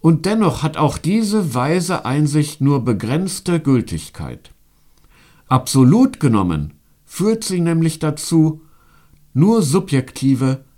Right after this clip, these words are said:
temporäre Wahrheiten gelten zu lassen und jede Bezugnahme auf eine objektive Wahrheit, also auf die Wahrheit,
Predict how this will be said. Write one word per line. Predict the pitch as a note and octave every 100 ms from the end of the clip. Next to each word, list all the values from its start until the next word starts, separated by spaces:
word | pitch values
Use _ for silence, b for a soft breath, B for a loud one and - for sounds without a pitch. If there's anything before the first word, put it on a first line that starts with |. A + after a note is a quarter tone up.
| _ -
temporäre | F#3+ G#3 F#3 D#3+ D#3+ D#3+ C#3 C#3+
Wahrheiten | B2 A#2+ G#2+ G#2+ G2+ G2+ F#2+
gelten | G2+ F2+ -
zu | D#2+ F2+
lassen | D#2+ D#2 - C2+ b b b b
und | - A2+
jede | B2+ G3+ F#3+
Bezugnahme | C#3+ - - A3 - D#3 D3+ D#3 B2+
auf | B2 -
eine | A#2+ B2 A#2 -
objektive | F#3+ G3+ F#3 - E3 D3+ D#3+ A#2+
Wahrheit, | C3+ C#3 C#3+ C3+ C3+ b b b b b _
also | A2+ G#2+ G2+ E2 -
auf | F#2+ D#2 -
die | C3+ G3 G#3+ G3+ F2+
Wahrheit, | A2 F2+ E2+ D#2 D2